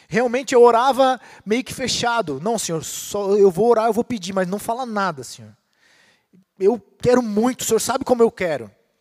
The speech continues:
E talvez Deus tinha uma direção pra mim, o cenário já era uma direção.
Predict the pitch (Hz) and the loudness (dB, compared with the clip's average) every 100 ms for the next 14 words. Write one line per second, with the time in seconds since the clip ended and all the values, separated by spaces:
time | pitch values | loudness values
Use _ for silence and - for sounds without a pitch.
0 | _ _ _ _ _ _ - - _ - | _ _ _ _ _ _ -20 -20 _ -14
1 | 180 311 247 220 269 202 254 - 262 262 | 0 4 4 2 -2 0 -2 -2 -2 0
2 | 269 254 262 - 254 302 254 208 185 175 | 0 2 0 4 4 4 2 -2 -2 -2
3 | 196 - 226 220 285 277 208 220 220 214 | -2 -4 -6 -2 0 0 0 0 2 0
4 | 196 196 175 202 190 139 113 | -2 -2 -2 -2 -2 -4 -12